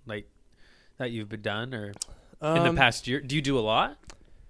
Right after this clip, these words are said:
Speaker 2: Yeah, uh,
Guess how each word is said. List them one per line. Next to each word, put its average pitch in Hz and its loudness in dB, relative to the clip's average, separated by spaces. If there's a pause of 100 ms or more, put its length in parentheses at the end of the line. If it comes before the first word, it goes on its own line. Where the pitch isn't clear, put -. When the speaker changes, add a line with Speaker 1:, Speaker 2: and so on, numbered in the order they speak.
(1900)
Speaker 2:
Yeah, 160 10 (880)
uh, - -